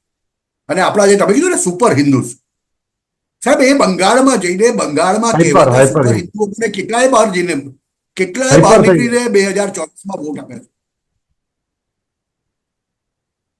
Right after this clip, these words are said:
Speaker 1: એક્સ્ટ્રીમ હિન્દુઇઝમમાં વાત કરનારા, એમાંના કેટલાય બહાર નીકળીને પશ્ચિમ બંગાળની અંદર ભાજપાને વોટ આપ્યો છે.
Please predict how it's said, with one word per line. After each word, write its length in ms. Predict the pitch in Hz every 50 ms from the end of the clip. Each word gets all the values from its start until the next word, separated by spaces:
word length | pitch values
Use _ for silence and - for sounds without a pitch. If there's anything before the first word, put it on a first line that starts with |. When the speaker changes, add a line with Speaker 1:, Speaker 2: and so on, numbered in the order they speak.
| _ _ _ _ _ _ - 165
Speaker 1:
એક્સ્ટ્રીમ 440 | 170 - - - 233 247 233 214
હિન્દુઇઝમમાં 680 | 196 208 196 190 214 208 196 196 190 185 190 180 180 165
વાત 260 | 151 156 156 151 -
કરનારા, 500 | - 135 131 127 120 117 110 110 - _ _ _ _ _ _ _ _ _ _ _ _ _ _ _ _ _ _ _ _ _ _ _ _ _ _ _ _ _
એમાંના 460 | - 170 185 233 269 262 233 269 262
કેટલાય 520 | - - 165 - - - 240 254 277 285 294 277
બહાર 200 | 240 180 196 220
નીકળીને 480 | 208 196 190 190 185 190 208 202 220 247
પશ્ચિમ 520 | 247 - 170 156 - - - 196 196 185
બંગાળની 520 | 165 151 143 147 147 147 143 143 147 151 147
અંદર 400 | 135 131 123 123 120 135 165 214 262 254 - - _ _ _ _
ભાજપાને 580 | 127 127 135 131 131 143 143 147 139 135 139
વોટ 260 | 131 123 123 120 120 117
આપ્યો 240 | 113 117 - 110
છે. 240 | 104 - 113 110 107